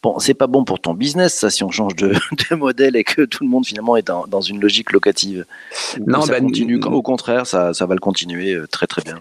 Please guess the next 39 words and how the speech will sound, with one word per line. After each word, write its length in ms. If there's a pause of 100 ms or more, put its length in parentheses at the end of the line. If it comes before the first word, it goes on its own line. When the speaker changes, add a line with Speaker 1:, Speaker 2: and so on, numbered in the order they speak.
Speaker 2:
Bah, 160
nous, 280
nous, 280
nous, 140
on 120
est 100
plutôt 200
effectivement 500
dans 160
un 60
modèle 340
vertueux, 400
donc 160
dans 320
un 60
modèle, 400
euh, 120
que, 120
que, 160
comme 240
dit 120
Frédéric, 420
de 80
l'usage, 340
donc 160
as 120
a 60
service 460
que 80
nous, 80
on 120
appelle. 340 (440)
Euh, 160
nous, 120
on 100
est 80
plus, 360
euh, 100
d-, 240